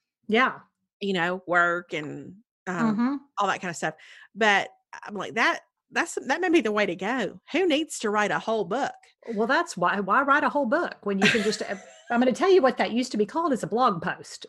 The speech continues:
Speaker 1: I mean, like,
Speaker 2: Oh, it
Speaker 1: you
Speaker 2: really
Speaker 1: know?
Speaker 2: is. It's like you, you're reading long blog posts, but
Speaker 1: Yeah.
Speaker 2: but they all go together, and it was so good to hear her,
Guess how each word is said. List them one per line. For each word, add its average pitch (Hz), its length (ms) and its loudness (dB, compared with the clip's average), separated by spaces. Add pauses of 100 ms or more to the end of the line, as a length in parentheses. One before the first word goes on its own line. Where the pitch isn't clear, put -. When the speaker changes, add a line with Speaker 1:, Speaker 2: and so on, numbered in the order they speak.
Speaker 1:
I 226 80 0
mean, 214 180 2
like, 208 260 0
Speaker 2:
Oh, 294 120 0
it - 20 2
Speaker 1:
you 240 160 4
Speaker 2:
really 302 140 6
Speaker 1:
know? 359 320 2
Speaker 2:
is. - 100 -6
It's 208 160 -4
like 247 160 0
you, 247 260 -2
you're 226 140 0
reading 233 320 0
long 226 240 0
blog 285 300 2
posts, 170 320 -2
but 214 240 2 (240)
Speaker 1:
Yeah. 202 220 -2 (260)
Speaker 2:
but 233 140 2
they 240 160 6
all 254 200 4
go 262 180 2
together, 277 520 2
and 240 120 0
it 208 60 -2
was 185 140 -6
so 254 160 0
good 240 220 0
to 247 80 0
hear 247 280 -2
her, 190 400 0